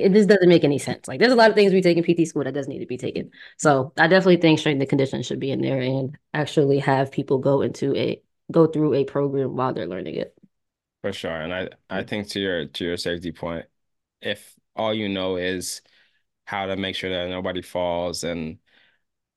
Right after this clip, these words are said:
Speaker 2: I think the expectation from your C I is that you've been exposed to all this stuff in school when you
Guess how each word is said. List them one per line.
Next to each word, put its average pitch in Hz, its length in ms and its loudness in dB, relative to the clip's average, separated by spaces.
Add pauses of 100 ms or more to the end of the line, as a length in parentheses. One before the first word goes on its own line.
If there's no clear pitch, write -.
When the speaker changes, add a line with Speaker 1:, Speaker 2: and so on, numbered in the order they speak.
(160)
Speaker 2:
I 117 100 -6
think 107 360 -6
the 104 240 -2
expectation 101 760 -6
from 92 220 -8
your 87 140 -4
C 107 280 -4
I 107 200 -2
is 95 120 -6
that 95 320 -6
you've 104 300 -4
been 98 180 -4
exposed 95 480 -6
to 95 60 -8
all 90 160 -4
this 78 100 -8
stuff 95 380 -8
in 85 120 -6
school 127 560 -4
when 101 140 -6
you 98 240 -6